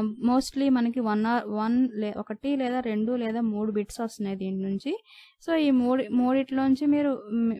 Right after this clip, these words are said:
minimum one or two అనేది కవర్ చేయగలుగుతారు. ఓకే, ఆ, let me write once again. So, clear cover is,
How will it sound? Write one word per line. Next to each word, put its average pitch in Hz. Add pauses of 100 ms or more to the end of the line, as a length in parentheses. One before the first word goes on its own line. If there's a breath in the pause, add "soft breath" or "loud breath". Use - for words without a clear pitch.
minimum 262 (160)
one 220
or 226
two 240
అనేది 240
కవర్ 208
చేయగలుగుతారు. 202 (1400)
ఓకే, 277 (540 soft breath)
ఆ, 214
let 226
me 277
write 247 (100)
once 220
again. 294 (1080 loud breath)
So, 254 (260)
clear 277 (120)
cover 254 (120)
is, 247